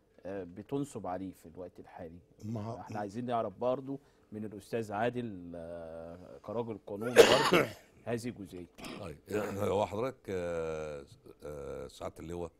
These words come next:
Speaker 3: اتكلم في جزئيات قانونية هامة جدًا، ولكن عايز أضيف جزئية بالنسبة للجزئية اللي حضرتك بتتكلم فيها،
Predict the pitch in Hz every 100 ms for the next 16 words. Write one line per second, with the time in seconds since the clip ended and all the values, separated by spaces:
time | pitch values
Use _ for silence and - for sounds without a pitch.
0 | - - - - 73 - 104 101 87 67
1 | 80 76 76 80 87 - 71 73 80 71
2 | 80 76 67 69 - - _ _ _ -
3 | - _ _ - 85 120 117 123 120 -
4 | _ - 101 95 80 107 85 87 - 95
5 | 101 101 82 78 87 87 92 76 73 69
6 | 69 76 90 80 71 78 85 73 71 -
7 | 90 80 71 87 78